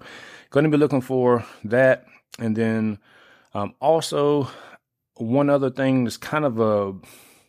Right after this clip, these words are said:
an intuitive thing that I noticed with him last year. You know, we know Jordan can run. Jordan knows he can run. And there were times last year, specifically, I remember in the Clemson game, where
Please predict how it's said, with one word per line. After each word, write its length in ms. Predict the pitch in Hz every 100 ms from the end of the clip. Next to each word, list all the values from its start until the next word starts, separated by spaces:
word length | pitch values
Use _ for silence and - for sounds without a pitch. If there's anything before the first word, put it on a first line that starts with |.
| - - - -
an 120 | 120
intuitive 720 | 107 - - 139 139 143 135
thing 380 | 139 139 139 127
that 260 | 98 117
I 60 | 117
noticed 380 | 120 127 123 -
with 140 | 117
him 180 | 131 117
last 320 | 117 113 -
year. 160 | 117 113
You 100 | 110
know, 100 | 110
we 120 | 135
know 360 | 110 104 110 117
Jordan 320 | 113 113 113
can 160 | 113
run. 360 | 110 113 113 110
Jordan 320 | 95 101 110
knows 220 | 110 113
he 80 | -
can 200 | 113 110
run. 320 | 110 110 113 - - - - - - _
And 160 | 113 107
there 140 | 110
were 100 | 104
times 500 | 98 - 151 151 131
last 320 | 117 117 107
year, 480 | 120 113 110 107 90 - -
specifically, 920 | - 92 127 120 110 110 110 104 92 -
I 60 |
remember 380 | 107 104 107 107
in 60 | 95
the 80 | 87
Clemson 500 | - 131 131 120 101
game, 480 | 92 92 92 92
where 540 | 90 98 95 92 92